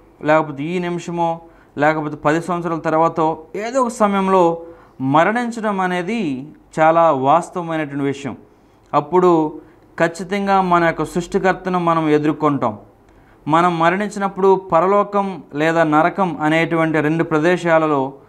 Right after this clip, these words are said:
ఒకదానికి వెళతామని బైబిల్ సెలవిస్తుంది. అదే బైబిల్ దేవుడు ప్రేమయై ఉన్నాడు అని కూడా సెలవిస్తుంది. అయినప్పటికీ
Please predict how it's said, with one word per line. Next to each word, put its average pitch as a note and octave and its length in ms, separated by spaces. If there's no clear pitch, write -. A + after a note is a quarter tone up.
ఒకదానికి E3+ 600
వెళతామని E3 800
బైబిల్ D3+ 480
సెలవిస్తుంది. C#3 760
అదే F#3+ 260
బైబిల్ G3+ 600
దేవుడు G#3+ 500
ప్రేమయై A3 760
ఉన్నాడు F#3 440
అని D#3+ 220
కూడా F3+ 380
సెలవిస్తుంది. D3+ 760
అయినప్పటికీ D3 580